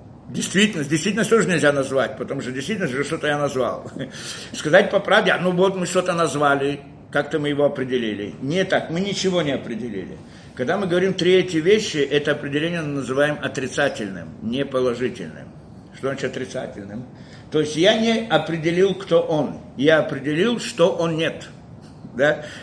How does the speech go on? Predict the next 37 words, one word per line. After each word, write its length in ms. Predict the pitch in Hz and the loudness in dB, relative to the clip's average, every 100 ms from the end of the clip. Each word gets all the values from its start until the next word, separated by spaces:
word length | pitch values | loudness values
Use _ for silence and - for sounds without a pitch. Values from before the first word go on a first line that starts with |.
| - | -12
Когда 300 | - 139 143 | -4 0 4
я 100 | 208 | 4
говорю, 220 | 170 165 180 | 4 2 2
что 180 | 156 | 2
он 160 | 170 175 - | 2 0 -6
бесконечный, 720 | 131 143 - 160 156 139 - 95 | -6 -4 0 0 0 -4 -6 -6
что 140 | 139 | -2
я 100 | 143 | 0
имею 200 | 139 131 | 0 -2
в 40 | |
виду? 320 | 117 101 123 - - - - - - - | -4 -4 -6 -8 -16 -18 -20 -20 -16 -4
Нет 200 | 180 202 | -4 -2
конца. 480 | 196 180 123 76 - - - - - - - - - - - | -4 -2 -4 -6 -10 -18 -20 -20 -20 -20 -20 -20 -20 -20 -14
<laughs> 640 | 117 - 113 - - - - | -12 -10 -12 -14 -18 -14 -4
Не 120 | 143 | 0
определил, 520 | 147 147 151 202 196 | 2 2 6 6 6
кто 200 | - 175 | 4 4
он, 140 | 160 143 | 4 2
<laughs> 100 | 135 | 0
я 100 | 160 | 0
только 180 | 160 151 | 2 0
говорю, 200 | 156 208 | 2 2
что 140 | - | 2
нет 220 | 170 196 196 | 2 2 4
концов. 520 | 180 175 156 123 - - - | 4 4 0 0 -4 -14 -14
Когда 200 | 135 165 | 0 4
я 60 | 190 | 4
говорю, 160 | 185 | 2
что 120 | 180 | 2
он 80 | 175 | 0
не 80 | 170 | 0
ограничен, 720 | 165 147 147 143 143 196 185 - - - - - | 0 0 -4 -4 -6 -4 -4 -6 -14 -20 -20 -10
имеется 460 | 147 160 165 165 | -4 0 0 0
в 40 | 160 | -2
виду 140 | 151 | 0
нет 260 | 175 175 151 | 0 0 0
границ. 520 | 165 170 151 - - | 0 2 0 -6 -12